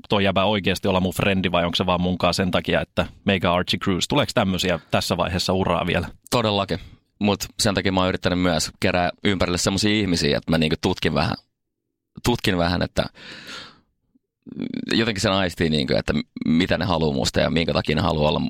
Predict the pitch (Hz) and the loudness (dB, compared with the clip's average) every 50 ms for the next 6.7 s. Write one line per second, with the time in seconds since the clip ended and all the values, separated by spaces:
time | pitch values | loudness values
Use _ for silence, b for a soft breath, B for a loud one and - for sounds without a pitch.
0 | - _ - 82 82 82 82 87 85 82 - - - 50 - - - 87 82 - | -6 _ 0 0 2 4 2 2 2 0 0 0 0 -2 -2 -2 0 -2 0 0
1 | - 82 - - 90 76 76 76 80 82 87 87 - - 101 92 95 98 92 85 | -2 -2 0 0 0 2 2 2 2 2 0 0 0 0 -2 0 0 0 0 2
2 | 87 87 87 85 85 87 85 85 85 82 85 82 80 85 78 76 71 73 73 - | 2 0 0 0 0 0 0 2 2 2 0 0 0 0 0 0 0 0 0 0
3 | 90 85 82 - - 123 123 107 98 113 82 80 87 78 78 85 78 67 58 - | -2 -2 -2 -2 -2 -2 -2 0 0 0 0 0 0 0 0 0 0 -2 -4 -6
4 | - _ _ _ _ _ _ _ _ _ _ - 80 - - 95 85 82 80 78 | -8 _ _ _ _ _ _ _ _ _ _ -2 0 0 0 0 0 0 0 0
5 | 90 92 90 82 82 82 80 85 90 85 - - B B B B B B B B | 0 0 0 0 0 0 0 0 0 -2 -2 -4 B B B B B B B B
6 | - 95 90 101 98 98 98 - 123 113 104 95 - | -2 0 0 0 0 0 0 0 0 0 0 -2 -2